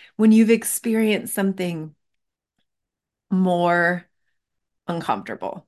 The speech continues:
when you are experiencing discomfort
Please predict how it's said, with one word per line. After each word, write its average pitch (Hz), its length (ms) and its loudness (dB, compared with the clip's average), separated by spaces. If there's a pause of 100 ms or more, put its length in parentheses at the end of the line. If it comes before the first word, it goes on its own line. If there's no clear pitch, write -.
(180)
when 170 180 -6
you 165 180 -6
are 165 160 0
experiencing 180 920 -4
discomfort 147 1000 -6